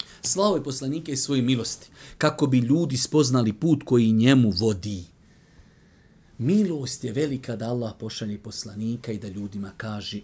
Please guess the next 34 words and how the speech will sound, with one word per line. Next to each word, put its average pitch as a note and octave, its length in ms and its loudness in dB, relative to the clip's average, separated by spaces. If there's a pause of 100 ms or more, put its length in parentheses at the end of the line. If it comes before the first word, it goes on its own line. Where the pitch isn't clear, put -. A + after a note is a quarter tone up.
"E, A#2 100 -6
ovo G2+ 280 -4
je F#2 220 -10
put, - 340 -10
ovo A2+ 260 -2
je G#2+ 60 0
moralno, G2+ 500 -2
ovo G#2+ 200 -2
je G2+ 60 -4
dobro, G#2 400 -4
ovo A2+ 280 -2
je A#2 240 2 (180)
u B2 80 -2
redu, A#2 360 2
ovo F3+ 300 10
je D#3 60 8
zabranjeno, C3+ 460 4
ovo E3+ 200 10
je D3+ 80 6
šteta." F3 500 2 (720)
I C3 80 -2
da B2 120 -2
ga A2+ 100 -2
ljudi A#2 400 -2 (160)
slijede A2 460 -6
u - 80 -12
svemu G#2 260 -8
tome. A#2 280 0 (100)
<clears throat> - 20 -4 (2500)
Kaže G#3 400 4 (180)
autor, E3 460 2 (320)
vjerujte, C3 400 0
na B2 60 2
jedan B2+ 220 0